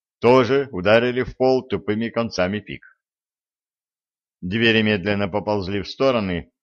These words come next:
гномы подтолкнули пленников вперёд. Для подземных карликов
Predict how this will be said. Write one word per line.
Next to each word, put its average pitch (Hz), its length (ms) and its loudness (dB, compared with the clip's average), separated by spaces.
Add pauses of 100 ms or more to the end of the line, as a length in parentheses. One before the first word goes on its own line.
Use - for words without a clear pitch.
(420)
гномы 113 380 2
подтолкнули 139 800 0
пленников 107 600 -2
вперёд. 110 460 -2 (1400)
Для 110 300 0
подземных 113 800 -2
карликов 113 680 -2